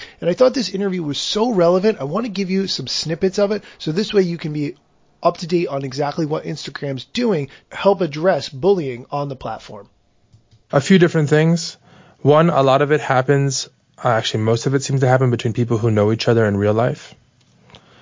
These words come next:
Speaker 2: Another is that the controls that we had before or have today are insufficient. So specifically, I and our researchers talked to a bunch of teens and we asked them, "Why don't you just block someone who is, uh,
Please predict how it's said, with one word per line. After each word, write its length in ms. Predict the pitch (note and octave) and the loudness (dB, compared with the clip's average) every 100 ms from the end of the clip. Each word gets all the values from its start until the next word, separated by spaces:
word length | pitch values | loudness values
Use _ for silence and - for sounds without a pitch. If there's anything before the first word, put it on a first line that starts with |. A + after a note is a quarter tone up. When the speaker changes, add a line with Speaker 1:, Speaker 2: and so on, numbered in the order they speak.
| - - | -20 -4
Speaker 2:
Another 400 | B2 B2+ C3 C#3+ | 2 4 6 4
is 680 | C#3 B2+ B2+ B2 A#2 - - _ _ _ B2 | 4 6 6 4 2 -2 -4 _ _ _ 0
that 200 | B2+ B2 | 0 0
the 80 | |
controls 420 | B2 A#2+ B2+ B2 A#2 | -2 0 2 2 2
that 100 | A2+ | 0
we 120 | A2+ | 0
had 680 | A2+ A2 A2+ A#2+ C3 D3+ E3 _ _ _ - | 2 2 4 4 2 0 -8 _ _ _ -6
before 380 | A#2 - A#2 D3+ | -4 2 4 4
or 140 | G#2+ | 2
have 340 | - G2+ G#2 - - - | 2 0 0 -4 -20 -8
today 580 | - G2 F#2+ A2 F3 F#3+ - | -4 0 0 0 -2 -6 -2
are 80 | A2+ | 0
insufficient. 580 | G#2+ A2 A2+ A2+ D3 C3 | 0 -4 -4 -2 -2 0
So 100 | A#2+ | -2
specifically, 580 | - D3+ F3 D#3+ C3+ A#2+ | 0 0 0 2 0 2
I 440 | B2 C3+ C3 C3 - - - _ - | 2 2 2 0 -8 -20 -20 _ 0
and 160 | A2+ | 2
our 240 | A2+ A2 A2 | 2 4 4
researchers 460 | C3 B2 - G#2+ | 2 0 -2 -4
talked 280 | - G#2+ G#2+ | -2 -2 -2
to 60 | G#2 | -4
a 40 | |
bunch 200 | G#2 G2+ | -4 -6
of 100 | A2+ | -6
teens 380 | G#3 G#3+ C3+ B2+ | -2 0 -2 -6
and 200 | - A#2 | -6 -2
we 280 | A2+ A2+ - - - | 0 0 -4 -8 0
asked 300 | B2 B2 - | 2 2 -2
them, 120 | A#2 | 2
"Why 80 | C3+ | 2
don't 160 | D3 | 2
you 40 | C#3+ | 0
just 180 | D#3 - | -4 0
block 360 | A#2 D#3 - - _ _ | 2 2 -2 -20 _ _
someone 300 | - A2+ G#2+ | -4 0 0
who 220 | G2 G#2 G2+ | 0 0 0
is, 140 | F#2+ | -2
uh, 640 | G#2+ _ _ _ - - | -8 _ _ _ -20 -20